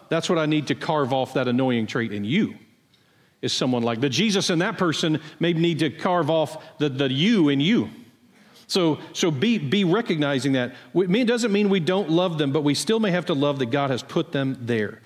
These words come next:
This teaching is one of the most important biblical teachings for Christians, one of the most important Christian ethics. Listen to me. It's one of the most important ones. We must focus like a laser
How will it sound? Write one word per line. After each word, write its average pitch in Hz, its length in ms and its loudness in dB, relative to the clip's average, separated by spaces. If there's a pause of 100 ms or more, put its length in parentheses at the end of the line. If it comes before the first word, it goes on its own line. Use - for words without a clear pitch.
(540)
This 180 240 0
teaching 131 500 -2 (540)
is 160 160 0
one 180 100 2
of 165 60 0
the 165 40 0
most 156 140 0
important 202 480 0
biblical 196 400 0
teachings 135 580 -2 (200)
for 196 300 0
Christians, 139 420 -2
one 156 100 0
of 156 60 0
the 151 40 2
most 143 140 0
important 214 400 -2
Christian 190 320 -4
ethics. 139 420 -4
Listen 160 220 0
to 147 60 2
me. 110 140 -2 (1000)
It's 151 140 0
one 190 100 2
of 196 60 2
the 196 40 2
most 185 160 -2
important 170 360 0
ones. 113 400 -2 (520)
We 208 380 2
must 202 300 0
focus 208 440 0
like 160 240 0
a 143 120 0
laser 135 800 0